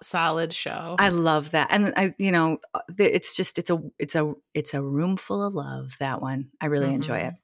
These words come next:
Speaker 2: Um, and then I've got some shows coming up in October, a couple at the Lincoln Lodge, um, one at the Bug House Theater, uh, their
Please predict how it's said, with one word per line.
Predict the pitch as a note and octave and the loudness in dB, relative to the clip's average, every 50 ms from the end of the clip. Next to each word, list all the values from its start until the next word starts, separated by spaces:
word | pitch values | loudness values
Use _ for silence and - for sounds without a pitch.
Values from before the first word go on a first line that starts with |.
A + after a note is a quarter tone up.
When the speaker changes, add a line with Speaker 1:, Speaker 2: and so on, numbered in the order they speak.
| _ _ _ - - - - - - - - - - | _ _ _ -12 -10 -10 -10 -14 -14 -16 -6 0 4
Speaker 2:
Um, | G3 G3 F#3+ F#3 F#3 F#3+ F#3 - | 6 6 6 6 6 4 2 2
and | F3+ A3+ | 4 6
then | B3+ C4+ | 6 6
I've | C4+ C4 | 6 6
got | D4 C#4 C4 - | 6 4 4 4
some | - C4 B3 | 6 6 6
shows | A#3+ - - A#3+ A3+ A#3+ A#3 | 6 6 8 8 8 6 6
coming | - - A#3 G#3+ G#3 | 2 2 2 2 4
up | G3+ G3+ - - - | 2 0 0 -2 -2
in | G3+ G3 | 2 4
October, | F#3 F#3 F#3+ - - - - - - - G#3 G3+ G3+ F3+ G#3 G3+ G3 G3 | 4 4 4 0 -4 -4 -4 -2 2 4 4 4 6 6 6 6 6 6
a | G3 G3 | 4 2
couple | - - A3 G#3 G3 F#3+ | 2 0 0 4 4 4
at | F#3 - | 4 4
the | F#3+ F#3+ F3+ F3 E3+ E3 | 4 4 4 4 4 2
Lincoln | F3 G3+ G#3+ G#3 A3+ G#3+ | 2 2 4 4 4 4
Lodge, | G#3+ G#3+ G#3 G#3 G#3 G3+ G3+ G3+ F#3+ F#3+ G3+ - - - - - | 6 8 8 8 8 6 6 4 2 -2 -2 -2 -2 -4 -4 -2
um, | F3 E3+ E3 E3 E3 E3 E3 E3 E3+ E3 | 0 2 2 4 4 2 2 0 0 -2
one | - E3+ F3+ F#3+ G3 G3 F#3+ F3+ | -2 0 2 4 4 4 4 2
at | E3 - | 2 2
the | - D#3+ | -2 -4
Bug | D3+ - F#3 F#3 F#3 | 0 2 2 2 2
House | F#3+ - F#3 F3+ F3+ F3 - - - - | 2 2 2 4 4 4 2 0 0 2
Theater, | - G#3 G3+ G3 G3 G3+ G3 G3 F#3+ F#3+ F#3+ F#3+ - - | 4 6 6 6 6 6 6 6 6 6 4 2 0 0
uh, | D#3+ E3 E3 D#3+ D#3+ | 2 2 2 2 2
their | E3 E3 E3 E3 E3 E3 - F3 | 2 2 4 4 2 2 0 -2